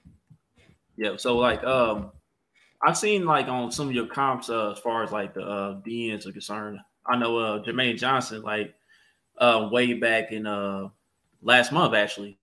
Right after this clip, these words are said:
you did a, a Kingdom Builder report on him, and you compared him to Justin Th-, Justin Houston.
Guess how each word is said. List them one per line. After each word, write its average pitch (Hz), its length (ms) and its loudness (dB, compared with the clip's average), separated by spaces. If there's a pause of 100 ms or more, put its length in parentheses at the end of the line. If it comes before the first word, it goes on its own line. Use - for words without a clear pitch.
you 120 140 -4
did 120 180 2
a, 104 500 -2 (300)
a 123 80 -6
Kingdom 123 260 -4
Builder 117 180 -4
report 113 360 -4
on 107 100 -6
him, 117 220 -4 (320)
and 113 120 -6
you 139 80 -2
compared 131 360 0
him 117 140 -4
to 110 440 -6 (360)
Justin 110 360 -4
Th-, - 240 -6
Justin 131 340 -2
Houston. 131 500 0